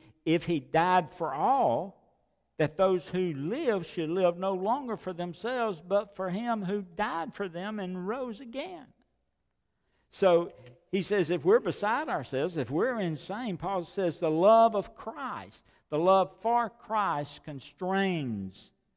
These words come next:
us, compels us.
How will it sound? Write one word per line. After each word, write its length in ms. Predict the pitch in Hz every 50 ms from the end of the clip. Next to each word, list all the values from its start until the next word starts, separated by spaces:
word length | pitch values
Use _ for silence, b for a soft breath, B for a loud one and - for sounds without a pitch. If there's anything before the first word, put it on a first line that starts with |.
| _ _ _ _ -
us, 420 | 139 131 117 92 85 - - - _ _ _ _
compels 840 | - 156 135 120 - - - 214 202 196 190 160 135 123 113 98 98
us. 420 | 104 82 76 71 - - - -